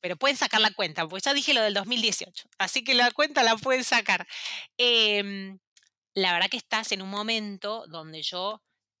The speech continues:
l-, mi beca ideal es como las que nos ganamos de Georgetown, que fueron dos meses. Yo no estoy para una beca de un año, dos años, porque tengo una vida armada, tengo una carrera, te-, mi trabajo, mi rutina. Depende del momento de la vida en el que estés.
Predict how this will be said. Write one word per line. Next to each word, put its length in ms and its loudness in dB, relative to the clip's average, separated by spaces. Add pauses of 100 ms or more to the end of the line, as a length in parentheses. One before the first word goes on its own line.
(260)
l-, 240 -8
mi 200 -14
beca 260 0
ideal 400 4
es 120 -4
como 220 -12
las 160 -8
que 140 -16
nos 140 -16
ganamos 420 -10
de 120 -6
Georgetown, 560 -4
que 100 -20
fueron 420 -12
dos 220 -8
meses. 480 -4
Yo 100 -4
no 80 -6
estoy 300 -6
para 220 -4
una 200 -4
beca 360 -2
de 280 -2 (540)
un 180 -8
año, 320 -4
dos 220 -6
años, 300 -4
porque 240 -12
tengo 200 -10
una 160 -6
vida 220 -4
armada, 500 0
tengo 380 -14
una 260 -12
carrera, 680 -2
te-, 160 -16
mi 180 -16
trabajo, 520 -6
mi 140 -16
rutina. 600 -14 (340)
Depende 260 -2
del 80 0
momento 320 -4
de 120 0
la 140 2
vida 180 -4
en 180 -4
el 160 -12
que 100 -14
estés. 520 -4